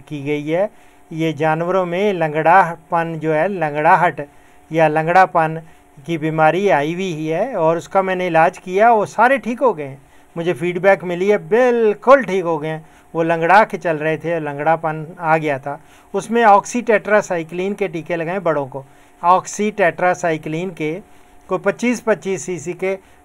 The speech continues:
तीन दिन लगाएं, इंशाल्लाह तीन दिन की मार है। पा-, ऑक्सीटेट्रासाइक्लिन plus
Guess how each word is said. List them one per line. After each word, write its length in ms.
तीन 260
दिन 160
लगाएं, 360
इंशाल्लाह 360
तीन 300
दिन 160
की 140
मार 300
है। 120
पा-, 240
ऑक्सीटेट्रासाइक्लिन 1400
plus 480